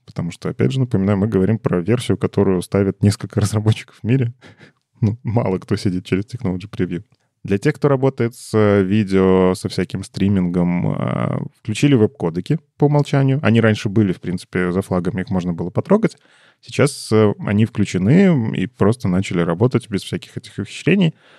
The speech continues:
Это тоже интересная история. Самое время начинать дебажить, э, если вы веб-кодеки используете в Safari. Вот. Они там ещё всяких, конечно, фиксов добавили,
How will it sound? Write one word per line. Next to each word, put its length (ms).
Это 160
тоже 600
интересная 500
история. 420
Самое 360
время 240
начинать 420
дебажить, 580
э, 380
если 220
вы 140
веб-кодеки 480
используете 720
в 120
Safari. 460
Вот. 460
Они 400
там 160
ещё 200
всяких, 340
конечно, 400
фиксов 420
добавили, 640